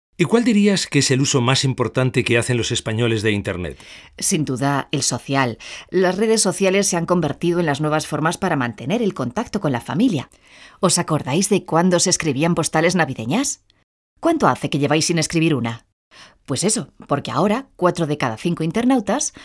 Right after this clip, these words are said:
Speaker 2: aprovecha las redes sociales para estar en contacto con la familia y los amigos. Adiós sellos y sobres,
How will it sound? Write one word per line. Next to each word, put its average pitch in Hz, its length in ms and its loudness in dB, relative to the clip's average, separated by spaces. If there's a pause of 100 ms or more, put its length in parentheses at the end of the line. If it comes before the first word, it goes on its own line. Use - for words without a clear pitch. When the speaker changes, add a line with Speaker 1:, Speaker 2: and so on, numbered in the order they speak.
Speaker 2:
aprovecha 170 540 0
las 151 120 2
redes 151 220 -2
sociales 208 440 0
para 156 180 2
estar 135 260 -6
en 170 80 0
contacto 135 460 -4
con 190 120 0
la 139 100 -2
familia 147 480 0
y - 20 -4
los 120 220 -4
amigos. 117 480 -6 (440)
Adiós 170 380 2
sellos 202 380 0
y 165 40 0
sobres, 180 540 0